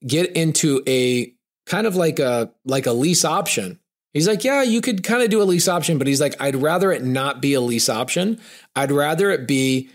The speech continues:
that he's sold it to you on paper, but you have to record it at a future date. You're just not allowed to record it today. Then that way you can go and record it and you don't have to worry about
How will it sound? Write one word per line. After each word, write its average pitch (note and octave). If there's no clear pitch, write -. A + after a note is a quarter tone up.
that C3+
he's C#3
sold D#3+
it G#3
to G3
you F#3
on F3
paper, C3
but B2+
you C3+
have C3+
to C#3+
record D3+
it C3+
at B2+
a B2
future B2+
date. A2
You're A2
just B2+
not C3+
allowed C3+
to A#2+
record A#2
it G#2
today. G#2+
Then D#3
that D#3+
way C#3
you C3
can C3+
go C3
and B2
record B2+
it A2+
and B2+
you C#3+
don't C#3+
have C3+
to C3+
worry C3
about A#2+